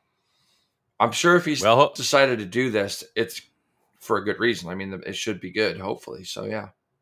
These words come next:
Speaker 2: Well, Julia McCarthy, who's the president of, of Aftercare, it's aftercarecorp dot com, was pretty excited about it. And maybe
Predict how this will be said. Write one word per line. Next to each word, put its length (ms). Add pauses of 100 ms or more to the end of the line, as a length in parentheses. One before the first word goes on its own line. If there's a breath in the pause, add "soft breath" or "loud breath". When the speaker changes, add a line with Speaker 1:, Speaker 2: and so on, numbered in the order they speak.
(840)
Speaker 2:
Well, 500 (720)
Julia 320
McCarthy, 520
who's 160
the 60
president 420
of, 200
of 220
Aftercare, 800
it's 100
aftercarecorp 1000
dot 220
com, 400 (580 soft breath)
was 120
pretty 240
excited 400
about 280
it. 100
And 140
maybe 520